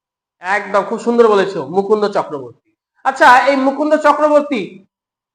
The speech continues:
এই যে চণ্ডীমঙ্গল কাব্যটা লিখলেন, তার কটা খণ্ড ছিল? চণ্ডীমঙ্গল কাব্যে এমনি দুটো খণ্ড,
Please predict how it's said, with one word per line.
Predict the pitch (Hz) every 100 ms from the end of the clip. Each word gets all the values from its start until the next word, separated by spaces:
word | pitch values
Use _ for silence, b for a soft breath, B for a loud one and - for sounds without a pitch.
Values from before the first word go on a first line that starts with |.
| _ _
এই | 262
যে | 285
চণ্ডীমঙ্গল | 285 285 294 294 294
কাব্যটা | 285 285 277
লিখলেন, | 262 262 254 208 - -
তার | 233 233
কটা | 247 254 269
খণ্ড | 269 247 262 269
ছিল? | 262 269 269 269 - _ _ _ _ _ _ _ _ _ _ _ _ _ _ _ _ _
চণ্ডীমঙ্গল | 220 226 254 262 269
কাব্যে | 269 277 277
এমনি | 277 285
দুটো | 285 302
খণ্ড, | 269 247